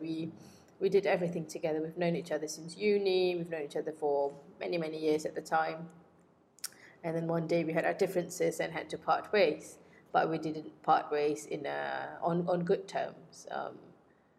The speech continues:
so it was a, a rather sad time for me at the time. I was just sad thinking,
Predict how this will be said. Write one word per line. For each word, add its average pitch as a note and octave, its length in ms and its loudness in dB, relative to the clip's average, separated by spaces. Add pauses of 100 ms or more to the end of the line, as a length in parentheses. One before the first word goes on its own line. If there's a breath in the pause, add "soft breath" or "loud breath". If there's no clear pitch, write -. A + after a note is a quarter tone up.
(120)
so - 160 -4
it G#3 120 8
was G#3+ 200 10
a, G3 140 8
a - 360 0
rather A3 680 8 (380)
sad F3 880 8
time G#3+ 340 2
for E3 120 -2
me D3+ 180 0
at C#3 120 -2
the C#3 80 -4
time. C3+ 360 -4 (360 soft breath)
I E3+ 120 8
was E3+ 160 6
just E3+ 160 -2
sad D#3+ 240 6
thinking, E3 640 0